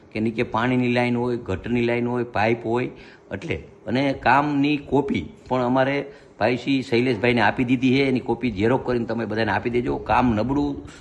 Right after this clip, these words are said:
થાશે નહીં અને નબળું હલવું નથી, પણ થોડુંક ટ્રાફિકની સમસ્યા રહેશે. કોઈ પણ નવું કામ કરવું હોય તો થોડીક વાર લાગે. માનો કે રવા પર રોડવાળાના વેપારીને હું અભિનંદન આપીશ કે દોઢ મહિનો ધંધો રાખ્યો, જુઓ તમે રોડ કેવો થઈ ગયો.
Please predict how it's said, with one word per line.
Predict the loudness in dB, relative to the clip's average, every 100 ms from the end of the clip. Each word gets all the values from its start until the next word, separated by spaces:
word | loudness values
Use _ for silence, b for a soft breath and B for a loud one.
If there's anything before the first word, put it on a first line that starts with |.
| B -2
થાશે | 0 2 2
નહીં | 4 2 -2 B B -2
અને | 0
નબળું | 2 4 4
હલવું | 6 4 4
નથી, | 0 -2 -6 B B -2
પણ | 0
થોડુંક | 0 0 4 4 4
ટ્રાફિકની | 2 2 -2 0 0 0
સમસ્યા | 2 2 2 2 2
રહેશે. | 2 0 -4 -4 B B -2
કોઈ | 0 0
પણ | 0
નવું | 2 2 2 2
કામ | 2 2
કરવું | 0 -2 -2 0
હોય | 0 -2
તો | -2
થોડીક | -4 -2
વાર | 0 2
લાગે. | 0 -2
માનો | 0 0 2
કે | 2
રવા | 4 4
પર | 4 0
રોડવાળાના | 0 0 2 2 0
વેપારીને | -2 -2 0 2
હું | 2
અભિનંદન | 2 2 4 2
આપીશ | 0 -6 -16 -20 B B B -8
કે |
દોઢ | 0 6 6
મહિનો | 6 4 4
ધંધો | 4 4 4
રાખ્યો, | 4 2 0
જુઓ | 0 0
તમે | 0 0
રોડ | 0 -2
કેવો | -2 -2
થઈ | -2 -6
ગયો. | -6 -8